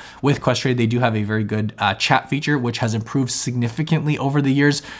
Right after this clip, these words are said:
where within usually just a few minutes, you can get whatever support you need. Last thing to note here as well is that this is a deeper platform. I keep saying deeper platform. One of the ways this is proven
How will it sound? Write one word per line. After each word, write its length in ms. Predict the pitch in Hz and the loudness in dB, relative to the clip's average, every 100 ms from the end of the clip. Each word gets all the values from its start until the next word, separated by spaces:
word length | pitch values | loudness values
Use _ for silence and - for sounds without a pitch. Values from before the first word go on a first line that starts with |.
| - | -4
where 140 | 123 120 | 2 4
within 300 | 113 123 120 | 4 4 4
usually 300 | 117 120 117 | 4 4 4
just 220 | 113 113 | 4 2
a 40 | |
few 200 | 110 117 | 2 2
minutes, 340 | 127 156 160 - - - | 4 4 4 -2 -12 -4
you 120 | 117 | 0
can 200 | 123 117 | 2 4
get 280 | 117 113 - | 4 2 0
whatever 280 | 110 110 110 | 0 2 0
support 340 | 110 120 104 | -2 -2 0
you 80 | 110 | 2
need. 320 | 135 147 147 - - - - - - - - | 4 4 2 -10 -20 -20 -20 -20 -20 -20 -2
Last 280 | 139 135 - | 4 6 6
thing 100 | 131 | 2
to 120 | 120 | 2
note 140 | 123 110 | 2 2
here 140 | 127 | 2
as 140 | 117 104 | 2 4
well 240 | 107 107 | 6 6
is 100 | 104 | 4
that 280 | 107 110 - | 2 0 0
this 180 | 123 117 | -2 0
is 220 | 143 151 | 2 4
a 120 | 151 | 4
deeper 500 | 120 110 123 120 120 | 2 0 0 0 0
platform. 540 | 113 - 104 98 95 92 | 0 4 4 4 0 0
I 60 | |
keep 180 | 104 143 | 0 2
saying 220 | 160 139 | 4 4
deeper 280 | 120 127 139 | 2 0 0
platform. 520 | 117 117 117 120 113 113 - | 4 2 4 0 0 -2 -2
One 140 | 143 143 | 2 2
of 60 | |
the 80 | 135 | 2
ways 180 | 127 120 | 2 0
this 140 | 113 | -2
is 120 | 123 | -4
proven 440 | 110 165 156 143 | 0 2 4 2